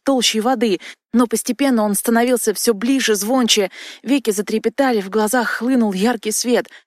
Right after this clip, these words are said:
Я пришла в себя, но еще несколько мучительно долгих секунд не могла понять, кто я. «Ариадна? Ада? Ари?» Столько имен, и все они один человек, расколотые на кусочки.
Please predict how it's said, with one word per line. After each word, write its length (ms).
Я 160
пришла 380
в 60
себя, 340
но 100
еще 220
несколько 500
мучительно 480
долгих 400
секунд 420
не 60
могла 300
понять, 480
кто 320
я. 240
«Ариадна? 720
Ада? 460
Ари?» 440
Столько 460
имен, 240
и 60
все 320
они 240
один 320
человек, 640
расколотые 680
на 100
кусочки. 640